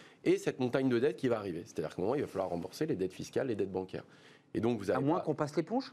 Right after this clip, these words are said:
Speaker 2: à part
Speaker 1: Alors, soit
Speaker 2: Parce qu'il y a
Speaker 1: il y a
Speaker 2: ce
Speaker 1: un
Speaker 2: débat
Speaker 1: plan
Speaker 2: quand même, hein.
Speaker 1: relance, mais
Speaker 2: Ah
Speaker 1: alors,
Speaker 2: oui.
Speaker 1: ça serait incroyable, c'est-à-dire vous
Speaker 2: Ah oui.
Speaker 1: rajoutez les dettes du secteur privé, mais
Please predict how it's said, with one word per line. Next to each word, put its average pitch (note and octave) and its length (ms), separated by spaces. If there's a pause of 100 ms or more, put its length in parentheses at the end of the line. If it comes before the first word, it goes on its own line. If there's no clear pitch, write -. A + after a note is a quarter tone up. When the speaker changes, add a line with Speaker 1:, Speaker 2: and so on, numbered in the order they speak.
(140)
Speaker 2:
à A#2 80
part D3 140
Speaker 1:
Alors, A#2+ 200
soit G3+ 380
Speaker 2:
Parce C#3+ 100
qu'il F3 100
y F3 40
a - 0
Speaker 1:
il - 0
y - 20
a D3+ 40
Speaker 2:
ce D3 40
Speaker 1:
un - 20
Speaker 2:
débat A#3+ 200
Speaker 1:
plan E3 100
Speaker 2:
quand - 40
même, D#3 80
hein. D3+ 100
Speaker 1:
relance, - 240
mais A2 60
Speaker 2:
Ah A2 40
Speaker 1:
alors, E3+ 100
Speaker 2:
oui. A#3 100
Speaker 1:
ça A#2+ 100
serait A#2+ 200
incroyable, C3 520
c'est-à-dire G2+ 240
vous G2 180
Speaker 2:
Ah A2+ 100
oui. C4+ 100
Speaker 1:
rajoutez D#3+ 220
les D3 140
dettes C#3+ 420
du A2 80
secteur A#2+ 360
privé, B2+ 340
mais G#2+ 100